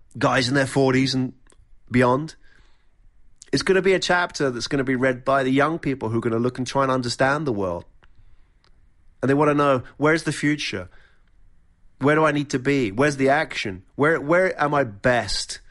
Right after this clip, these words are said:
positioned if I wanna make a better future for myself and my family? Right now,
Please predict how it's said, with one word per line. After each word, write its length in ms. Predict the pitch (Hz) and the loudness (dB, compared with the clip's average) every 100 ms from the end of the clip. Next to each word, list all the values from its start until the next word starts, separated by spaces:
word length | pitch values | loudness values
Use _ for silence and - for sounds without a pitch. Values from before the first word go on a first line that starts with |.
| - - - | -20 -20 -6
positioned 640 | 120 104 117 - 92 90 - | -2 0 0 -2 -6 -12 -6
if 120 | 107 | -2
I 60 | 110 | 0
wanna 260 | 110 110 | 0 0
make 220 | 110 110 | -2 -4
a 40 | 101 | -4
better 240 | 107 104 | -4 -4
future 300 | 101 113 - | -4 -8 -10
for 120 | - | -10
myself 440 | 101 95 - 101 - | -8 -6 -4 -6 -6
and 100 | 95 | -12
my 80 | 92 | -10
family? 540 | - 98 95 98 104 - - - - _ - _ - - - - - - - - - | -8 -8 -8 -14 -20 -20 -20 -20 -20 _ -20 _ -20 -20 -20 -16 -16 -16 -18 -20 -6
Right 240 | 113 113 | -2 0
now, 340 | 113 127 160 | 2 2 0